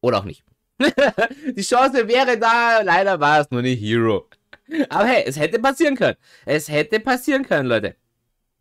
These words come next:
Uh, ihr habt doch gesehen, die Animation ist auch neu für die Münzenumwandlung. Auf jeden Fall, wenn ihr nicht aus diesem Banner ziehen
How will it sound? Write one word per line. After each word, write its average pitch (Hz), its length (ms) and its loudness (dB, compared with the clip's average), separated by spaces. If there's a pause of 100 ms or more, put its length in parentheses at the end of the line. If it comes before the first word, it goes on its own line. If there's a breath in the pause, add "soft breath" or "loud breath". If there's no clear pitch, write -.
(140)
Uh, 330 140 4
ihr - 80 -4
habt 170 140 -8
doch 185 100 -2
gesehen, 196 320 -4
die 165 480 -6
Animation 135 500 -6
ist 165 80 -6
auch - 200 -8
neu 123 260 -4
für 131 140 -20
die 113 80 -8
Münzenumwandlung. 110 920 -6 (520 soft breath)
Auf 156 180 -2
jeden 151 220 0
Fall, 98 240 -8
wenn 208 240 -2
ihr 226 100 0
nicht 196 380 -4 (240)
aus 143 180 -4
diesem 139 260 -10
Banner 123 300 -4
ziehen 139 420 -12